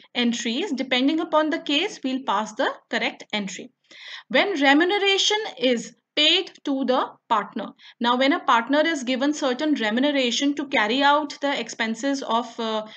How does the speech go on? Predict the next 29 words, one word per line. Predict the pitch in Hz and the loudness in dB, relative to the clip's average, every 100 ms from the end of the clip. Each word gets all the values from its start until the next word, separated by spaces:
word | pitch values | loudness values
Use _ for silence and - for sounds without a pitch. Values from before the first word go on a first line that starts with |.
| - 208 | -4 2
reconstitution | 294 294 277 269 - 269 269 254 285 | 2 4 0 0 -2 -4 -2 0 0
of | 254 208 | 0 -2
the | 233 | -6
firm, | - 247 220 302 330 196 | -4 -4 -4 -6 -6 -4
then | 220 254 - - - - | -2 -2 -4 -10 -8 -2
the | 233 | 0
remuneration | 226 240 277 320 330 - 381 | 2 4 4 4 0 0 -2
for | - 294 | 0 0
the | 311 | 0
firm | 302 269 302 | 0 0 2
is | 277 277 | 0 2
an | 294 | 0
expense. | 285 - - 269 208 202 - - _ _ | -2 -8 0 0 0 -6 -16 -20 _ _
It's | 233 233 | -12 -2
a | 277 | 0
loss. | 277 262 208 - - - - | 4 4 4 -4 -18 -18 -4
Therefore, | 220 247 262 311 403 - - | 2 2 2 0 -2 -6 -12
revaluation | 202 226 349 381 311 285 285 285 277 330 | -2 2 4 6 6 6 2 2 0 0
account | 302 277 233 233 | 0 0 -2 0
is | 254 453 - - - | -2 -4 -6 -18 -6
debited. | 208 220 214 208 190 - _ - | -2 0 -2 -4 -12 -14 _ 2
New | 240 302 339 | 4 6 4
account | 330 311 311 330 | 4 6 6 2
is | 320 | 0
not | 269 240 - - | 2 4 2 -2
created | 311 302 294 294 302 | -2 0 0 0 -4
here. | 277 277 285 | -2 -2 -2
Please | 285 269 285 | -2 -4 -2
note, | 254 247 427 | 0 0 -2